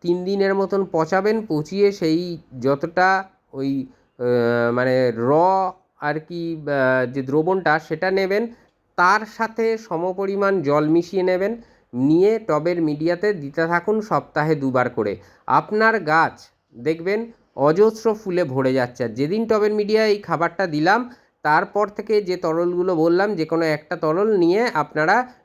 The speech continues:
টবের মিডিয়ায় ঠিক তিন দিন পরে, খাবার দেওয়ার তিন দিন পরে থেকে দিতে থাকুন। সপ্তাহে দুবার করে আপনারা এই তরল টবের মিডিয়াতে বা মাটিতে দিতে থাকবেন। তো তাহলে দেখতে পাবেন যে আপনাদের যাদের গাছে টগর ফুল আসছে না,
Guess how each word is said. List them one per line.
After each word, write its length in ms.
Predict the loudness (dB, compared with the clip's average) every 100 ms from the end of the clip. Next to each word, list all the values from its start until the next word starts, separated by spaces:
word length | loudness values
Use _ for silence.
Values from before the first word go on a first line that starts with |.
| _
টবের 260 | -2 0 0
মিডিয়ায় 400 | 0 0 -2 -4 -6
ঠিক 240 | -6 -6 -8
তিন 240 | -6 -4
দিন 180 | -2 -2
পরে, 240 | 0 -2
খাবার 340 | 0 0 0 0
দেওয়ার 200 | -2 -2 -4
তিন 200 | -2 -2
দিন 180 | -2
পরে 240 | -2 -2 -2
থেকে 220 | -2 -4
দিতে 260 | -6 -6 -2
থাকুন। 380 | 0 2 0 -4 -16 _
সপ্তাহে 580 | -2 -2 0 0 0
দুবার 360 | -2 -2 0 -2
করে 260 | 0 0 0
আপনারা 500 | 0 -2 0 -2 -4 -16 _
এই 160 | -6 -4
তরল 460 | -2 0 2 0 -4 _ _
টবের 300 | -2 0 2
মিডিয়াতে 580 | 0 0 0 0 0 0
বা 140 | 0
মাটিতে 560 | 0 0 -2 -2 0 -2 -4 _ -12
দিতে 300 | -8 0 2
থাকবেন। 500 | 2 -2 -2 -4 -6 -14 _ _
তো 200 | -4 -2
তাহলে 360 | -2 0 2 0
দেখতে 340 | -2 -4 -4
পাবেন 420 | -4 0 0 0 -2
যে 220 | -2 -2
আপনাদের 720 | -2 -2 -2 0 0 -2 -2
যাদের 260 | 0 0 -2
গাছে 240 | -2 -2
টগর 300 | -4 -2 -2
ফুল 300 | -4 -4 -4
আসছে 400 | -2 -2 -2 0
না, 200 | 2 2